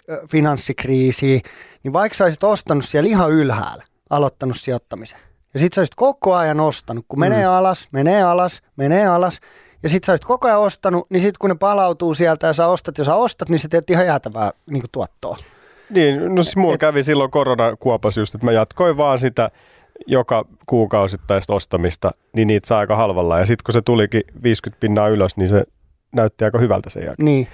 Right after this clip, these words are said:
Speaker 1: siis silleen,
Speaker 2: Mut
Speaker 1: et, et mä oon puhunut siitä, että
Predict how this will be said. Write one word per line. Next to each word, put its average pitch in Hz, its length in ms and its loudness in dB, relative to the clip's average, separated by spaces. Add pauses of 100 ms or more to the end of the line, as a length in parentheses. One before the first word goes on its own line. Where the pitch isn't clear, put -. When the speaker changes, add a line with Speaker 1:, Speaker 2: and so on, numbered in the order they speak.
(140)
Speaker 1:
siis - 220 -2
silleen, 180 240 2
Speaker 2:
Mut 175 160 -2
Speaker 1:
et, - 0 - (300)
et 185 80 -14 (160)
mä 185 160 0
oon 175 120 0
puhunut 170 440 0 (420)
siitä, 160 600 2
että - 280 -2